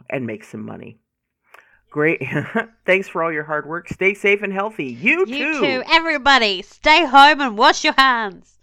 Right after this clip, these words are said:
Speaker 1: Yes, Lord. Wash them hands. Um, and, you know, Rita, it might not be a bad idea to consider, um, extending the deadline, um, m-, maybe a little bit, um, you know, particularly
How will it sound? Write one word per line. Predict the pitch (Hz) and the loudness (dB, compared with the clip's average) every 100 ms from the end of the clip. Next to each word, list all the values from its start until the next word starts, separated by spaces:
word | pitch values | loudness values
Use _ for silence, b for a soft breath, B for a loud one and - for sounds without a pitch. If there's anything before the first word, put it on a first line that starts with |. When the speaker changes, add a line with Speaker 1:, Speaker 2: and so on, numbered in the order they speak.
| _ - | _ -14
Speaker 1:
Yes, | 135 180 185 185 - | -2 4 4 2 -10
Lord. | 135 175 180 127 113 117 | -4 -2 -2 -2 -6 -2
Wash | 156 208 - | 0 0 -6
them | 196 202 | -10 -8
hands. | 160 175 147 110 87 _ B B B B B - | -6 -2 -2 -4 -12 _ B B B B B -6
Um, | 147 139 131 117 120 _ _ _ _ _ _ - | -2 -2 -4 -10 -16 _ _ _ _ _ _ -6
and, | 170 170 180 | -4 -4 -4
you | 190 | -4
know, | 214 | -4
Rita, | 233 254 240 | -6 -4 -4
it | 196 | -4
might | 226 277 | -6 -4
not | 269 247 214 | -2 -2 -2
be | 190 | -2
a | |
bad | 151 139 135 | 0 2 2
idea | 131 131 127 127 | 0 -2 -6 -6
to | 127 147 | -6 -8
consider, | - 135 - 160 131 127 107 - 120 | -8 -12 -10 -6 -4 -4 -4 -8 -6
um, | 123 110 107 - b b | -6 -6 -12 -20 b b
extending | - - - 135 131 123 | -14 -12 -8 -6 -6 -8
the | 117 | -8
deadline, | 120 120 117 117 104 117 - | -6 -8 -10 -14 -14 -16 -14
um, | 131 123 110 104 90 _ _ | -10 -10 -10 -14 -20 _ _
m-, | 160 - | -18 -10
maybe | 240 302 196 | -6 -4 -2
a | |
little | 139 135 139 | -2 -4 -4
bit, | 127 107 - _ 143 | -6 -8 -10 _ -14
um, | 120 117 120 113 _ _ _ - | -12 -12 -14 -18 _ _ _ -20
you | 160 | -14
know, | 127 | -14
particularly | 123 - 175 160 139 131 131 127 | -14 -16 -14 -12 -10 -8 -8 -8